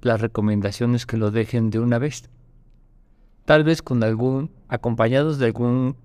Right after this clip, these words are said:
medicamento psiquiátrico, dado que eso disminuirá la ansiedad por consumir.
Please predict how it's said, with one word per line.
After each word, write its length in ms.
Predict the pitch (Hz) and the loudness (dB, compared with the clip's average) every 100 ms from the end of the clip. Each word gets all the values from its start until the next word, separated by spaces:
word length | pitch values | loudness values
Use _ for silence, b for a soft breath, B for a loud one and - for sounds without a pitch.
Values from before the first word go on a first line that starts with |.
| - | -6
medicamento 720 | 131 117 110 107 110 110 135 | -2 -2 -2 0 0 0 -4
psiquiátrico, 880 | 117 135 123 135 123 123 123 143 - - | -6 -6 0 0 2 -4 0 -2 -2 -4
dado 340 | 107 104 95 | -2 -2 -4
que 180 | 107 110 | -4 -4
eso 480 | - 113 - 131 135 | -4 -4 -2 0 0
disminuirá 680 | 113 104 113 104 98 104 107 | -2 -2 -2 -2 -2 0 0
la 140 | 110 | 0
ansiedad 440 | 113 - 107 113 | -2 -2 0 0
por 200 | 107 117 | 0 -4
consumir. 560 | - 127 117 143 180 | -2 -6 -4 -4 -4